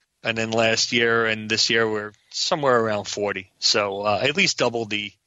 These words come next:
the club membership in a few years that I've been invo-, involved with it. So also, uh, was afforded the opportunity to start a new radio club. Um,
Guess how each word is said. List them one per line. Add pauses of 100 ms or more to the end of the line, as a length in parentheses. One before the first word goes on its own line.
(280)
the
club
membership
in
a
few
years
that
I've
been
invo-,
involved
with
it.
So (400)
also, (340)
uh, (320)
was
afforded
the
opportunity
to
start
a
new
radio
club. (440)
Um,